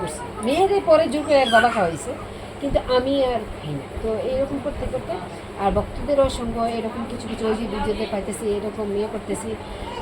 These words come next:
তো ওর মা কিন্তু যখন ওর বাবা অসুস্থ ছিল, আমি কিন্তু স্কুলের এই যে আরতি কীর্তনের ক্যাসেটটা বাজাইতাম, এটা রাধা মাধবের মন্দির থেকে, এই যুগলটিলা থেকে আমি এগুলো আনছি। তারপরে ভাগবত সেটও আনছি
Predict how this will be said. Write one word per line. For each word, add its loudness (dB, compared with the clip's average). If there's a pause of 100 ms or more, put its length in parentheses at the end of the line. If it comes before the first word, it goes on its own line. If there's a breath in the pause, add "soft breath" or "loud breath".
তো 0 (300)
ওর 4
মা 2 (420)
কিন্তু -6 (420)
যখন -2
ওর -4
বাবা 0
অসুস্থ -6
ছিল, -2
আমি -2
কিন্তু -4
স্কুলের -4
এই -2
যে 0
আরতি 0
কীর্তনের 0
ক্যাসেটটা -2
বাজাইতাম, -4 (280)
এটা 2
রাধা 4
মাধবের 0
মন্দির -2
থেকে, -4 (300 loud breath)
এই -2
যুগলটিলা 2
থেকে 0
আমি 0
এগুলো -2
আনছি। -2 (220)
তারপরে 0 (380)
ভাগবত 4
সেটও -4
আনছি -6